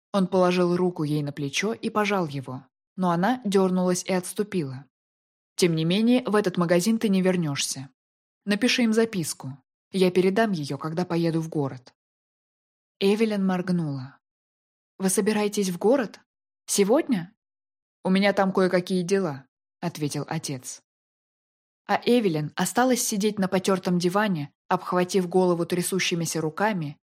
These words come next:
и чувствуя, как паника, плотная и тяжелая, накрывает ее словно плащ.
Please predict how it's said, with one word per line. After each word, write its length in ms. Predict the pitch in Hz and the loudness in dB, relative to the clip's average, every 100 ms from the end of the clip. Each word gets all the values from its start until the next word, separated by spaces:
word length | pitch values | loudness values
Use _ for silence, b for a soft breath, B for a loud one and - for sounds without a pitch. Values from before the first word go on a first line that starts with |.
| _ - | _ -10
и 100 | 202 | -4
чувствуя, 520 | - 233 - 196 180 | -2 -2 0 0 2
как 260 | 190 180 | 0 -2
паника, 580 | - 240 220 165 - 139 _ _ - | 0 2 2 -2 -6 -10 _ _ -6
плотная 540 | 175 180 196 165 160 | 0 0 0 -4 -4
и 160 | - 175 | -4 -4
тяжелая, 680 | 170 160 170 202 175 147 156 _ - | 0 0 0 -2 -4 -6 -12 _ -2
накрывает 640 | 180 185 185 240 247 240 | 0 2 4 4 2 0
ее 280 | 202 202 202 | -4 -2 -2
словно 460 | 190 - 165 165 | -2 -4 -4 -4
плащ. 560 | 160 165 143 135 - - | -8 -8 -8 -8 -12 -12